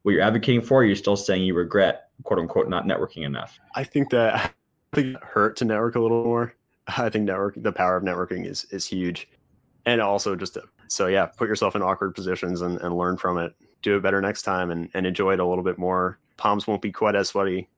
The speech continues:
Speaker 2: on round five as, as round one. But yeah, I'd say go deep instead of, go deep and wide is, uh, go wide, but really go deep with a few people. And I'm not saying if you're living in the basement and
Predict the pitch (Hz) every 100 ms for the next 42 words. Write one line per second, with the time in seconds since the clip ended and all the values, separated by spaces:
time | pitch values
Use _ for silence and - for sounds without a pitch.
0 | _ 101 98 92 90 - 90 87 87 87
1 | - 90 95 90 90 87 85 82 _ _
2 | _ - 117 107 104 - 120 123 113 110
3 | 104 90 - - 101 98 98 - 95 -
4 | 92 92 85 - _ _ - 156 151 151
5 | - _ - 113 110 92 98 117 107 120
6 | 120 _ - 101 101 - - 170 143 98
7 | 95 107 - _ _ 110 104 107 95 90
8 | 90 87 95 87 - 87 95 90 95 -
9 | - - _ _ _ - 107 107 110 -
10 | 104 98 95 95 _ _ - 98 92 101
11 | 92 90 87 _ _ - 110 104 98 90
12 | 92 87 95 92 90 92 85 85 82